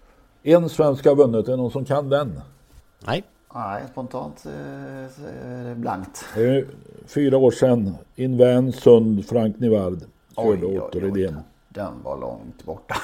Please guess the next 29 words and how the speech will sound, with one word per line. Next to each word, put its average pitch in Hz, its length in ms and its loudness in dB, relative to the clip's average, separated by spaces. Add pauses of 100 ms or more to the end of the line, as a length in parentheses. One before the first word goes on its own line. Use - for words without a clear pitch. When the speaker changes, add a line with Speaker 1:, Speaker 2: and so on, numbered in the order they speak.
(320)
Speaker 3:
<laughs> - 80 -14 (1000)
Speaker 1:
Ja, 117 420 2
det, 131 180 4
det, 139 180 -2
det 143 100 -2
är 143 100 0
inte 139 220 -4
lätt 113 160 6
att 117 140 2
hitta. 92 300 0
Men 123 160 2
om 135 80 2
man 135 240 2
tittar 147 320 4
på 139 140 4
tidigare 127 420 6
vinnare 135 440 4
då. 92 160 6 (320)
Hadol 139 420 10
de 139 100 4
Vivier, 139 560 2 (220)
Ideal 127 360 4
de 135 80 0
Gasso, 139 500 2 (440)
Shorky, 147 640 4 (560)
Orasi, 135 720 2 (640)
Tené 131 240 2
de 131 100 0
Baun, 113 500 2